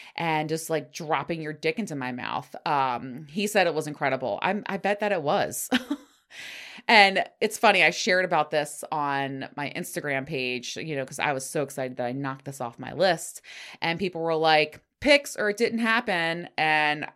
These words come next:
<laughs> I'm gonna let you know, we actually took video, and it is hot as fuck. Um, yeah, it's, uh, it's funny. Like, I sent it to him earlier today, and we were just, like, talking about it and stuff. And I'm like, "I'm already worked up, even just watching it." It was so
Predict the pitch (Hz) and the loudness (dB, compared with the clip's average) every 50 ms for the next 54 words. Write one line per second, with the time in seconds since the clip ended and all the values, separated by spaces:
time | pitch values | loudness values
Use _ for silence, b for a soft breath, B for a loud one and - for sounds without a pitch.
0 | _ _ _ _ - 214 240 233 - - - 254 214 233 269 311 349 302 262 240 | _ _ _ _ 0 2 2 2 2 4 6 8 10 10 10 10 10 8 6 6
1 | 240 220 202 190 180 175 175 185 202 214 202 170 202 - - 151 160 156 - - | 4 2 0 2 4 6 6 8 6 6 4 0 0 2 2 2 2 2 0 -6
2 | 175 - - 151 135 135 - 143 139 127 127 123 64 62 82 131 160 B B B | -8 -6 -6 -8 -8 -6 -4 -4 -4 -2 -2 -4 -2 -2 -2 -2 -4 B B B
3 | B B B B B B B 170 160 147 143 143 139 135 135 131 - - - 185 | B B B B B B B -2 0 0 2 2 0 0 -2 -4 -6 -4 -2 2
4 | 190 208 214 220 - - _ _ _ _ 175 180 175 - - - - - 165 151 | 2 2 2 2 -2 -6 _ _ _ _ -2 -2 -2 -4 -8 -12 -10 -4 -2 2
5 | 139 139 139 - - _ - 156 143 135 - - - _ _ _ _ - 147 131 | 4 4 2 2 0 _ -4 -4 -2 -4 -6 -10 -18 _ _ _ _ 0 0 0
6 | 87 117 - - - - - - 190 180 165 156 147 143 139 139 131 127 135 139 | 0 0 -4 -10 -16 -16 -8 -2 0 4 4 6 6 6 6 4 2 0 -4 -8
7 | 143 B B B B B B B B B B B B B B B B B 180 190 | -8 B B B B B B B B B B B B B B B B B -4 -2
8 | 208 202 202 190 185 170 160 165 185 - - - 240 233 233 - 247 208 180 170 | -2 0 -2 -2 -4 -6 -6 -6 -6 -2 4 4 4 4 4 4 4 6 6 6
9 | 170 165 160 160 - - - 208 - - 226 175 - 196 196 - - 185 180 175 | 6 6 6 6 4 2 0 -2 2 4 4 4 4 2 0 0 0 0 0 0
10 | 175 - 185 170 165 156 - 175 147 143 139 - - 139 139 135 135 135 - - | 0 -2 -4 -8 -8 -6 -4 -4 -4 -4 -4 -4 -4 -2 0 0 -2 -2 -4 -6
11 | 143 131 131 135 131 127 123 117 131 - - - - - - 127 127 - 151 139 | -6 -4 -4 -4 -6 -8 -10 -10 -10 -10 -10 -10 -10 -10 -8 -8 -8 -8 -8 -8
12 | 131 131 127 123 - - - - 131 127 139 - - 156 160 151 143 131 - - | -6 -6 -6 -6 -8 -10 -8 -6 -6 -6 -6 -6 -8 -6 -6 -4 -6 -6 -4 -4
13 | 170 202 240 220 180 151 131 127 113 - - 127 127 131 - - - - 147 151 | -2 0 0 0 -2 -2 -2 -4 -6 -4 -2 0 0 0 0 -4 -6 -8 -8 -6
14 | 143 139 139 - 143 127 113 120 - - 135 - - 87 71 69 - - - - | -6 -8 -8 -8 -6 -4 -4 -4 -4 -4 -6 -8 -6 -8 -8 -8 -10 -12 -14 -10
15 | - - 156 139 131 131 127 127 98 135 | -6 -2 -2 0 0 0 -2 -2 -4 -6